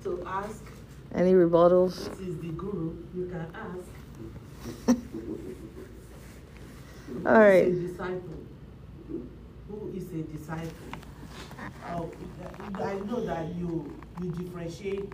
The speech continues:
Speaker 1: you gave us the difference between a disciple and a convert.
Speaker 2: Yeah.
Speaker 1: A convert is, a, a, a dis-, a, a convert is,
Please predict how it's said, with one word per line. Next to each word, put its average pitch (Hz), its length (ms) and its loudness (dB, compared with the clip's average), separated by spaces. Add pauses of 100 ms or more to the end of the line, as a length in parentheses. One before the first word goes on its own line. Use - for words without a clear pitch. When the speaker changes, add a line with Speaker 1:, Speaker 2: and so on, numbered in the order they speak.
Speaker 1:
you 180 400 -4
gave 202 200 -4
us 185 180 -2
the 170 60 -6 (160)
difference 185 380 -4
between 165 460 -8
a 143 40 -8
disciple 175 520 -6
and 156 180 -4
a 143 180 -12
convert. - 580 -12
Speaker 2:
Yeah. - 240 4 (640)
Speaker 1:
A 165 80 -4
convert 214 560 -4
is, 165 100 -12
a, 165 580 -10
a, 196 460 -4
a - 80 -4
dis-, 180 260 -8 (180)
a, 175 380 -2
a - 80 -4
convert 226 480 0 (100)
is, 165 220 -8